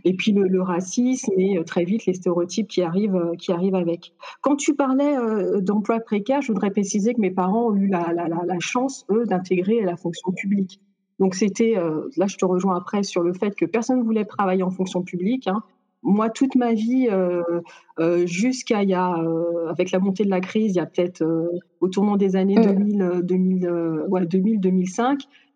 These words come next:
Speaker 1: euh, tout le monde veut devenir fonc-, fonctionnaire, mais avant, personne ne voulait le faire. Les fonctionnaires, enfin, voilà, c'était des emplois, euh, de planqués, euh, inintéressants et de, et, et de gens, euh, à très faible qualification. Bon.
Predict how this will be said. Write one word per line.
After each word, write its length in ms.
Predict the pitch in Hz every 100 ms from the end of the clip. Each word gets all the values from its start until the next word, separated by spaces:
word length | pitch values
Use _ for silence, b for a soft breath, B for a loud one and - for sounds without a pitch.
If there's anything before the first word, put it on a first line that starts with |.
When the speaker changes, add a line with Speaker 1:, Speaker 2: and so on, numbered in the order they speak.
| -
Speaker 1:
euh, 80 | 170
tout 160 | 240
le 40 | 233
monde 160 | 240
veut 80 | 214
devenir 240 | 196 202
fonc-, 160 | 190 185
fonctionnaire, 580 | 185 185 185 196 254 277
mais 100 | 185
avant, 240 | 175 226
personne 420 | 233 220 - 262
ne 80 | 220
voulait 240 | 190 190 175
le 80 |
faire. 300 | 185 226 262
Les 80 | 233
fonctionnaires, 580 | 190 185 185 190 190 196
enfin, 320 | - 175 165 151
voilà, 200 | 156 127
c'était 260 | - 160 185
des 180 | 175
emplois, 540 | 170 170 - 202 196 175
euh, 80 | 160 b b _
de 160 | 180 208
planqués, 720 | 190 196 185 214 226 254 233
euh, 180 | 185 170
inintéressants 960 | 220 226 208 196 185 175 185 214 240 247
et 160 | 180
de, 480 | 165 165 165 160 160 151
et, 300 | 160 170 170
et 40 | 170
de 140 | 175
gens, 380 | 165 208 233 196
euh, 140 | 170 165 b b b
à 280 | - 127 143 -
très 200 | - 196
faible 280 | 220 208
qualification. 640 | 190 190 185 190 180 - 160
Bon. 100 | 156